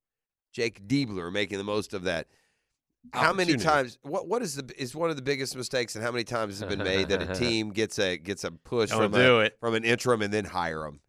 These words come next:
Speaker 1: It's, it never works, does it? Sometimes it
Speaker 2: And I
Speaker 1: does.
Speaker 2: think about Fisher at
Speaker 1: It's just
Speaker 2: Michigan,
Speaker 1: been a
Speaker 2: one of the
Speaker 1: lot.
Speaker 2: Yeah.
Speaker 1: Through the years, it all,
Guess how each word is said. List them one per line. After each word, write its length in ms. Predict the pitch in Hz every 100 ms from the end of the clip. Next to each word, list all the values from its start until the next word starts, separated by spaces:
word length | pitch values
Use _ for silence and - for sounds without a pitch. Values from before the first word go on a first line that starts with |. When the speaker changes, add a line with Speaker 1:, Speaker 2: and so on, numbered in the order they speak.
| _
Speaker 1:
It's, 120 | -
it 100 | 123
never 300 | 131 180 156
works, 340 | 104 80 73 -
does 220 | 76 71
it? 100 | - _ _
Sometimes 520 | - 196 180 175 147
it 40 | 139
Speaker 2:
And 60 |
I 40 | 135
Speaker 1:
does. 60 |
Speaker 2:
think 100 | 135
about 200 | 147 131
Fisher 640 | - 147 120 - 98 98 90 _
at 80 | 107
Speaker 1:
It's 80 | 110
just 220 | 117 -
Speaker 2:
Michigan, 120 | 185
Speaker 1:
been 60 | 170
a 80 | 147
Speaker 2:
one 80 | 131
of 60 |
the 60 | 127
Speaker 1:
lot. 220 | 110 - 113
Speaker 2:
Yeah. 360 | 92 80 82 - _ _ _ _
Speaker 1:
Through 120 | 214 240
the 80 |
years, 280 | 180 202 165
it 60 | 175
all, 140 | 220